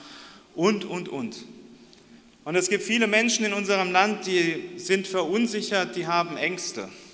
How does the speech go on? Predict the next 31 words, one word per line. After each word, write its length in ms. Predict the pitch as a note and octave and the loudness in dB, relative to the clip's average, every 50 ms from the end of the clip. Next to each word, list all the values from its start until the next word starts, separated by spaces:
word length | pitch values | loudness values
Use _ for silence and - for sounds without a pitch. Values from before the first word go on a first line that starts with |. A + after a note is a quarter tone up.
| - - - - - - - - - - - - - - - _ _ - | -20 -20 -20 -20 -20 -20 -20 -20 -20 -20 -20 -20 -20 -20 -20 _ _ -16
Die 60 | B2 | -14
fragen 460 | - - C3 B2+ C#3+ F3 F3+ F3 E3 | -8 -2 2 4 4 4 4 2 -2
sich, 280 | F3 F#3+ F#3+ F#3 - F#3 | 0 0 0 0 0 -4
wie 120 | F3 E3+ | -4 0
geht 260 | E3+ F3+ F#3 F#3 F#3 | 4 4 4 4 4
das 540 | F3 E3+ E3 - - - - - - - - | 2 0 0 0 -2 -2 -4 -6 -8 -10 -10
mit 160 | D#3 D#3 D3+ | -10 -6 -2
der 140 | D#3+ D#3 C#3+ | 0 0 0
Integration 760 | D#3 D#3 D3+ D#3+ D3 D3+ D3 C#3+ C#3+ - - D#3+ D#3+ E3 E3 | 0 -2 -4 -6 -2 0 0 0 0 -2 -4 -4 -4 -4 -2
der 120 | D#3 D3+ C#3+ | -2 -2 -2
Flüchtlinge? 600 | - E3+ F#3 F3+ - - - D3 A#2 G#2+ G2 F#2 - - - - - - - - - - - - - - - - - - - - - - - _ - | -2 -2 -4 -4 -4 -6 -4 -4 -4 -4 -6 -10 -12 -14 -16 -16 -18 -18 -20 -20 -20 -20 -20 -20 -20 -20 -20 -20 -20 -20 -20 -20 -20 -20 -20 _ -16
Die 80 | - B2+ | -14 -12
fragen 480 | - - C3+ B2 C3+ D#3 F3 F3 E3+ | -8 -2 2 6 6 6 4 2 -2
sich, 540 | E3+ - F#3+ F3 D#3+ - - - - - - - - - - - - - - - - - - - - - | -4 0 0 2 2 2 0 -2 -2 -4 -8 -10 -14 -16 -18 -18 -18 -20 -20 -20 -20 -20 -20 -20 -18 -12
wie 100 | - D3 | -10 -8
viel 180 | C#3 - E3 C#3+ | -4 -4 -4 -4
Sorgen 540 | - - D3 C#3 D3+ E3+ F3 E3 F3 E3 | -2 -2 0 2 2 0 0 -2 -4 -4
müssen 260 | D#3+ E3+ E3 - F3 E3+ | -4 -4 -4 -4 -4 -2
wir 160 | E3 D#3+ C#3+ | -2 -2 -2
uns 300 | A#2+ D#3+ E3 D#3 - - | -4 -4 -6 -6 -6 -6
vor 180 | - D#3 D#3 | -4 -4 -4
dem 140 | D3+ D3+ D3+ | -2 -2 -4
internationalen 920 | C#3+ D#3+ D#3 E3 D#3 D3+ D3+ C#3+ D3 - - D#3 D3+ D3 C#3 C#3 C#3 C#3 C#3 | -6 -6 -4 -4 -2 -2 -2 -4 -4 -4 -6 -6 -4 -2 -2 -2 -2 -4 -6
Terror 380 | - E3+ F3+ F3+ F3+ E3+ D#3 | -6 -4 -2 0 0 0 0
machen? 360 | D3 C#3 B2 A#2 C3 B2+ A2+ | 0 0 -2 -2 -4 -6 -8
Sind 260 | A2+ - C#3+ C#3 - - | -8 -10 -10 -10 -8 -8
wir 100 | D3 C3 | -8 -6
sicher 340 | - E3+ E3+ - F3+ D3+ | -6 -6 -4 -4 -2 -2
in 120 | C#3 C3 B2 | -4 -4 -8
unserem 440 | G#2 A#2 A#2 A#2+ A#2 G#2+ G#2+ G2+ G2 | -10 -10 -10 -10 -10 -10 -10 -10 -8
Land? 280 | F#2+ F2+ F#2+ G2+ - | -8 -10 -10 -12 -18